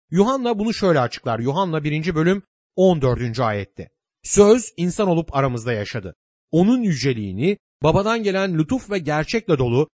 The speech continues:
biricik oğlun yüceliğini gördük." Bu beden çarmıha gerilen ve sonra yüceltilmiş olarak dirilen bedendir. Bizim de böyle bir bedenimiz olacak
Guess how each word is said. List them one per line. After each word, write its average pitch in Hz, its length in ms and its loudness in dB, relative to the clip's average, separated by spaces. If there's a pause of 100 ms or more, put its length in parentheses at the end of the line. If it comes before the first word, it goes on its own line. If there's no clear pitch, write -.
(140)
biricik 208 540 -2
oğlun 165 440 2
yüceliğini 123 520 -2
gördük." 107 540 -6 (300)
Bu 262 180 0
beden 165 460 0
çarmıha 180 440 -2
gerilen 127 480 -2
ve 165 80 0
sonra 202 340 -2
yüceltilmiş 156 640 -2
olarak 143 380 -2
dirilen 143 420 -2
bedendir. 113 540 -4 (500)
Bizim 190 340 -2
de 156 240 0
böyle 190 280 8
bir 175 160 0
bedenimiz 147 400 0
olacak 190 360 2